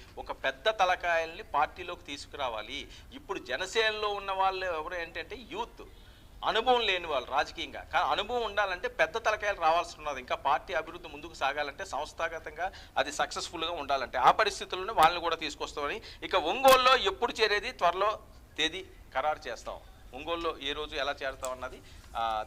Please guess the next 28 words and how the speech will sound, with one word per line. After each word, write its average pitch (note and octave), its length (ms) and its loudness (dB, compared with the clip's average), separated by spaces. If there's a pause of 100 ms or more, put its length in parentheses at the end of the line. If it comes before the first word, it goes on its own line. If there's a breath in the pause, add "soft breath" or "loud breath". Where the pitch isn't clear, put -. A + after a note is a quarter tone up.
తేదీ D3 240 -6
ఖరారు C#3+ 380 -2
చేస్తారంటున్నారు. D3 540 -8
అంగరంగ F3+ 580 0
వైభవంగా, D3 680 -2 (200)
ధూమ్ధామ్గా, C#3 880 0 (320 loud breath)
వైసీపీకి G3+ 960 -4 (520)
షాక్ G3 360 6
ఇచ్చే G#3 240 -6
విధంగా C3+ 600 -2 (260)
ఆయన D3 180 -2
జాయినింగ్ F#3 580 0
ఉంటుందని E3 420 -12
చెప్పి C#3 220 -10
ఆయన D3+ 140 -6
చెప్తున్నారు. D#3 400 -6
దానికి D#3+ 300 -4
ముహూర్తం D3 420 -12
కూడా D3 180 -2 (320 loud breath)
ఖరారు D3+ 340 2
చేస్తారంట. C3+ 380 -6
బాలినేని A3+ 520 4
శ్రీనివాస్ F#3 540 -6 (380)
వైసీపీని F3+ 540 -6
వదిలి D#3+ 280 -10
జనసేనకి G3 600 -4
వెళ్ళడం D#3 340 -8
అన్నది, E3 460 -8